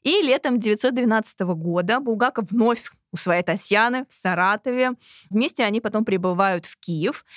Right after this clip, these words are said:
«Я ехала под предлогом поступления на историко-филологические курсы.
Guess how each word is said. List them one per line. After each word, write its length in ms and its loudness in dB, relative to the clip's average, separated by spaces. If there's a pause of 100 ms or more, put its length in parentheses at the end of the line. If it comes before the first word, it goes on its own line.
(200)
«Я 200 -2
ехала 500 -4
под 200 -8
предлогом 560 -4
поступления 720 -6
на 140 -4
историко-филологические 1600 -6 (100)
курсы. 560 -10